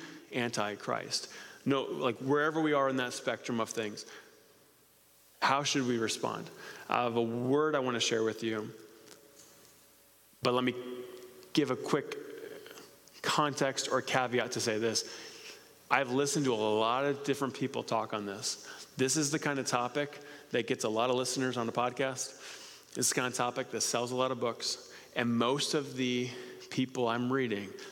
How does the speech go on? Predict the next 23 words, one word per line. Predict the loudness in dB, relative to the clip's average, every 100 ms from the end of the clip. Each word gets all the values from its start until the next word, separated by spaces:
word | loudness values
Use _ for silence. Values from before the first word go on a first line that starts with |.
| -8
they're | 0 0 2
not | 0 0 0 0
saying | 0 0 2 0 -2 -4 -6 -6
what | -4 -4
I | -2 0 0
wanna | 0 -2 0
share | 0 2 0
with | -2 -2
us. | -4 -4 -6 -6 -10 -2
So | 2 4 4
I | 4
recognize | 2 2 -2 0 0 0 -2
that, | 0 0 -2 -10 -6 0
that | 2 0 -2 -14 -20 -20 -20 -20 -20 -16 -8 0
some | 2 4
people | 2 0 2
take | 2 2
it | 0
a |
different | 0 0 -2 -2
route, | 0 0 0 -6 -18 -20 0
but | 0 2
pastorally, | 2 2 2 2 2 2 4 4 2 0 -4